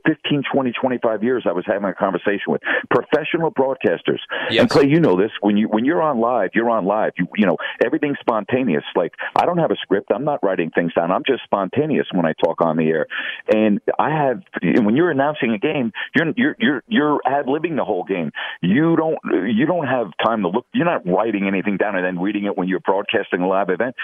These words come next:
Speaker 1: And I would have my colleagues go, "Man, I'm really nervous. I'm nervous about going on the air and saying something that I shouldn't, even though it would be innocent." And I'm thinking to myself as I'm talking to my colleagues, "How awful is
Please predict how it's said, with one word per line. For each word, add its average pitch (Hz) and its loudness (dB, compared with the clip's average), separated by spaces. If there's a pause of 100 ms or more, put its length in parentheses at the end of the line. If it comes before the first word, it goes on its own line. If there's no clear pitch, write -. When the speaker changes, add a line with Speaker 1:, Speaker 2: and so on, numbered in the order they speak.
(140)
Speaker 1:
And 117 2
I 165 0
would 160 0
have 143 0 (360)
my 127 4
colleagues 139 2
go, 104 0 (300)
"Man, 107 4
I'm 107 4
really 120 2
nervous. 101 2 (680)
I'm 95 2
nervous 113 0
about 98 -2
going 95 0
on 87 0
the 85 -2
air 85 0
and 82 -4 (100)
saying 80 -2 (520)
something 95 2
that 82 2
I 73 0 (140)
shouldn't, 80 -2 (360)
even 104 0
though 95 0
it - -4
would 87 -2
be 87 0
innocent." 82 -4
And 92 0
I'm 95 -2
thinking 143 -2
to 117 0
myself 104 -2
as 85 -4
I'm 82 -4
talking 117 -2
to 98 0
my 80 0 (240)
colleagues, 92 0 (460)
"How 170 4
awful 113 2
is 71 -2